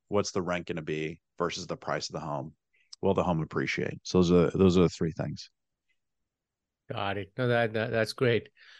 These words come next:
Speaker 2: So last question, and very important question, we move to the next section of the podcast. Is now a good time to invest in real estate?
Speaker 1: Uh, y-, you know, I think now is a good time to make sure that you're acquiring something that's cash flowing, I think, more than ever,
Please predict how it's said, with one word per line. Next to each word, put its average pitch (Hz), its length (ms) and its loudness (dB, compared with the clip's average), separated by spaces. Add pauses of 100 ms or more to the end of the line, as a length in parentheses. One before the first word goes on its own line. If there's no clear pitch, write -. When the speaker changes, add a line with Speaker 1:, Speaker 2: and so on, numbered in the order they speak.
(120)
Speaker 2:
So 170 320 2
last 151 480 2
question, 131 500 0
and 110 220 -2
very 143 240 2
important 139 500 0
question, 120 460 -2
we 110 100 -2
move 120 280 -2
to 127 80 -4
the 113 120 2
next 104 400 -2
section 104 380 -2
of 101 160 -4
the - 80 -4
podcast. - 720 -6 (640)
Is 202 400 6
now 101 440 0 (200)
a 113 160 -4
good 180 380 2
time 147 300 2
to 139 80 4
invest 113 420 0
in 113 100 -4
real 101 240 0
estate? - 460 -8 (1160)
Speaker 1:
Uh, 127 140 -6
y-, 120 260 -4
you 131 120 2
know, 117 100 8
I 113 140 6
think 139 240 4 (500)
now 110 220 6
is 110 100 4
a 107 40 2
good 104 140 6
time 104 200 6
to 95 80 4
make 95 160 4
sure 95 140 0
that 87 180 2
you're 80 140 0
acquiring 85 340 0
something 80 200 -6
that's - 140 -6
cash 80 320 0
flowing, 76 300 -6
I 73 100 -4
think, 82 260 -6
more 80 200 2
than 76 100 -4
ever, 76 340 -2